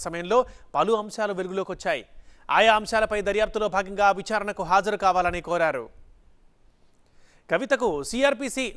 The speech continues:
వన్ సిక్స్టీ కింద నోటీసు జారీ అయింది. ఏంటి సీఆర్పీసీ వన్ సిక్స్టీ? ఆ సెక్షన్ ఏం చెప్తోంది? ఏదైనా కేసు దర్యాప్తులో భాగంగా ఆ కేసుతో సంబంధం ఉంటుందని భావించిన వ్యక్తులకు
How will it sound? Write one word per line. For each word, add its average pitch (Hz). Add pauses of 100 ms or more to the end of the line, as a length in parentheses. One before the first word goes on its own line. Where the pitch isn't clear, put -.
(120)
వన్ 240
సిక్స్టీ 285
కింద 226
నోటీసు 226
జారీ 190
అయింది. 143 (540)
ఏంటి 269
సీఆర్పీసీ 254
వన్ 233
సిక్స్టీ? 226 (380)
ఆ 190
సెక్షన్ 233
ఏం 214 (120)
చెప్తోంది? 202 (440)
ఏదైనా 254
కేసు 233
దర్యాప్తులో 220
భాగంగా 190 (220)
ఆ 190
కేసుతో 240
సంబంధం 233
ఉంటుందని 214
భావించిన 185
వ్యక్తులకు 202